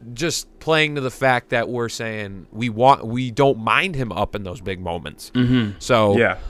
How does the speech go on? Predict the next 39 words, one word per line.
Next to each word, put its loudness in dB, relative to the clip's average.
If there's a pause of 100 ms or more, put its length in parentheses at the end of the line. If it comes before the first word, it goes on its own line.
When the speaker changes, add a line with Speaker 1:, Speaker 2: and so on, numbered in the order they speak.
(120)
Speaker 1:
um, -4
I 2
mean, -4 (680)
maybe -4
Speaker 2:
'Cause 6
that 12
was 10
the 8
only 8
lane 8
Carpenter 8
had, 8
I 0
think, -10
the -4
whole -2
game. -2
Speaker 1:
I -4
think -2
maybe -2
if -4
you -6
have, 2
say, -2 (920)
say 0
a 0
guy's 2
not 0
in -8
scoring 0
position -8 (440)
in -4
a -2
later, 0
like, 0
a -6
guy 4
on 2
first, 0